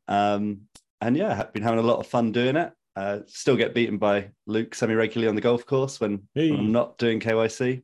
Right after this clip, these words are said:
Speaker 1: but, um, yeah, that's, that's me.
Speaker 2: Nice. Listen, you mentioned M-, M and A there, and obviously, uh, can't help but Moody's made a number of acquisitions. Uh, did you have any involvement in the ones that are springing to mind, Accompany and Passport?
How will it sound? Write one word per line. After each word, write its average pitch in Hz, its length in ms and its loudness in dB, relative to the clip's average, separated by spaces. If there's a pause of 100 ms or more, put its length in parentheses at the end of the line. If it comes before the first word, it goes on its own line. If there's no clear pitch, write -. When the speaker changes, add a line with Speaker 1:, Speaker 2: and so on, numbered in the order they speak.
Speaker 1:
but, 98 140 0
um, 92 380 -2 (760)
yeah, 170 160 4
that's, - 500 -4
that's 113 240 -8
me. 135 300 -2 (400)
Speaker 2:
Nice. 160 340 2 (280)
Listen, 170 180 8
you 170 100 10
mentioned 185 440 6
M-, 175 320 8
M 165 180 6
and 151 100 6
A 156 200 4
there, 120 320 2
and 139 100 -2
obviously, 139 580 -2 (180)
uh, 135 240 0
can't 139 180 2
help 131 160 2
but 127 120 2
Moody's 127 500 4
made 139 200 4
a - 20 0
number 120 220 2
of 120 60 2
acquisitions. 117 840 0
Uh, 151 140 -2 (240)
did 147 180 4
you 147 80 6
have 151 160 6
any 151 120 6
involvement 147 500 4
in 147 460 0 (360)
the 139 80 2
ones 139 220 4
that 127 160 2
are 131 80 0
springing 123 320 2
to 127 80 0
mind, 123 220 2
Accompany 123 580 0
and 113 260 -4
Passport? - 800 -6